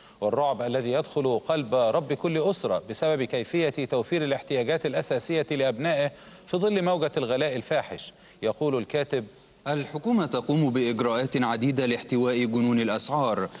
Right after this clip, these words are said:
Speaker 2: ولكن للأسف حتى الآن هذه الإجراءات لم تمنع جشع التجار، ولم تقضي على السماسرة والمهربين الذين يقومون بتخزين السلع من الآن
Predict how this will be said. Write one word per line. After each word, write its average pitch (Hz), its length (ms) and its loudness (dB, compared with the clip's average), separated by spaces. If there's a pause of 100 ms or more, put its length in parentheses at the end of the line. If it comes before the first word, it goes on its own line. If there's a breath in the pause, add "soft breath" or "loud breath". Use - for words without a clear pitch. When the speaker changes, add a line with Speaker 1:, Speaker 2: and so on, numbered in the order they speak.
(140 loud breath)
Speaker 2:
ولكن 120 480 2
للأسف 117 480 0
حتى 127 260 -2
الآن 135 320 2
هذه 120 420 0
الإجراءات 117 720 0
لم 117 260 2
تمنع 120 460 0
جشع 107 380 0
التجار، 139 640 0 (260 loud breath)
ولم 131 240 2
تقضي 139 440 -2
على 113 180 2
السماسرة 123 800 0
والمهربين 110 1000 0 (240 loud breath)
الذين 117 460 2
يقومون 117 720 0
بتخزين 117 760 0
السلع 120 500 0
من 107 160 0
الآن 151 460 0